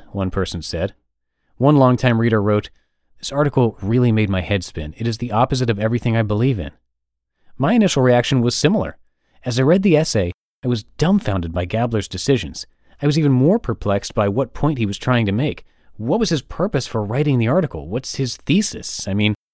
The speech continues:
it has to be more than half of Americans are unprepared for financial emergencies, doesn't it?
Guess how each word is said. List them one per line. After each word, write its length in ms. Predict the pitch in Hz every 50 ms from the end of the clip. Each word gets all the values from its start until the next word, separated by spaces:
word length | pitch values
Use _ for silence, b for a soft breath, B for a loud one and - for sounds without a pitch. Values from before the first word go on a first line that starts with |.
| _ _ -
it 80 | 104
has 200 | 95 - 180 185 -
to 80 | -
be 120 | 127 127 120
more 380 | 110 110 117 135 165 156 127
than 200 | 104 101 98 98
half 280 | 98 101 127 135 135 -
of 80 | 120 107
Americans 500 | 101 95 101 113 123 113 - 107 95 95
are 120 | 98 98
unprepared 500 | 110 113 104 104 95 - 117 117 117 98
for 120 | - 104
financial 460 | 95 - - 95 104 117 - - 92 82
emergencies, 720 | 80 92 120 151 131 120 90 - - 78 78 80 - -
doesn't 240 | - 98 110 160 185
it? 200 | 208 220 -